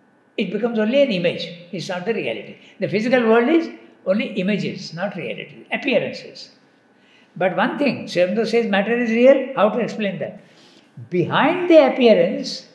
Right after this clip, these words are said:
there is the reality again. So, <clears throat> it's a very, it's a very graded thing. At our level, we are seeing the form and we are saying this is real. But it is not so.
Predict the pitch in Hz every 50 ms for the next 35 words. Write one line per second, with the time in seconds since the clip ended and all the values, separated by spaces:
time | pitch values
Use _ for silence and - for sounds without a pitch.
0 | _ _ _ _ _ _ _ _ _ - 185 139 175 196 190 196 185 170 180 262
1 | 320 311 - 160 156 - 156 160 160 151 143 147 139 - 226 240 190 127 113 123
2 | 117 - - - - - _ _ _ _ _ _ _ _ _ _ - - 170 170
3 | 208 254 277 - - - - - _ _ _ - - - 320 - - - - _
4 | _ _ _ _ _ _ - - - - 214 202 202 220 247 269 - 240 170 -
5 | 233 247 214 160 - - - - - - - _ _ _ - 160 175 220 294 247
6 | 156 127 151 165 208 247 277 285 302 277 208 - 160 160 - - - - - -
7 | _ _ - - - - - _ _ - 185 190 202 190 - - - - 147 165
8 | 220 269 294 294 262 226 202 180 208 262 339 330 - - - - - - - -
9 | 160 190 208 214 220 208 - 214 226 226 226 220 - - - 196 196 185 185 220
10 | 254 247 - - - - 185 175 185 190 190 180 - 233 277 277 233 160 160 143
11 | 147 240 196 135 131 147 156 147 104 - - - - - _ _ _ _ _ _
12 | _ - 208 214 214 233 214 233 233 208 202 185 180 - - - 120 92 -